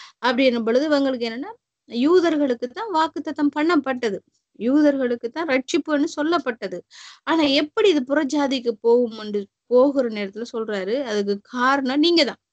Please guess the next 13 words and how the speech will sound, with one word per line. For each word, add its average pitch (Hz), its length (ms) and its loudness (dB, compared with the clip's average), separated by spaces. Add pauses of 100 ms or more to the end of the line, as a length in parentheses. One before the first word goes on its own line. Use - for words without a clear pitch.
(800)
நீங்க 220 240 -4
இப்படிலாம் 226 600 -2
விசுவாசியாம 247 880 -2
அவருடைய 214 400 -2
வார்த்தையை 233 440 -4
அலட்சியம் 240 480 -2
பண்ணி 226 160 -4
போறதுனால 202 640 -6
அவர் 294 260 4
வந்து 254 300 0
ஒரு 262 160 0
திட்டம் 262 340 -4
வச்சிருந்தாரு, 233 580 0